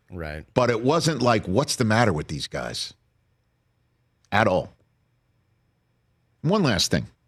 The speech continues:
Speaker 2: We showed a, a photograph of Taylor Swift. I can't believe I have to say this. I'm just gonna say it. I,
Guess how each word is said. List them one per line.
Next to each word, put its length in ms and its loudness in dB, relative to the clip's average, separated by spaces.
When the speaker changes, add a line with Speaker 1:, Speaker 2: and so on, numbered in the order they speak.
Speaker 2:
We 80 -2
showed 220 2
a, 60 4
a 40 -8
photograph 500 2
of 100 -2
Taylor 280 0
Swift. 380 -6
I 80 2
can't 220 -2
believe 200 0
I 60 2
have 120 0
to 80 -6
say 220 0
this. 220 -2
I'm 140 -4
just 160 -4
gonna 120 -2
say 240 2
it. 100 -2
I, 80 0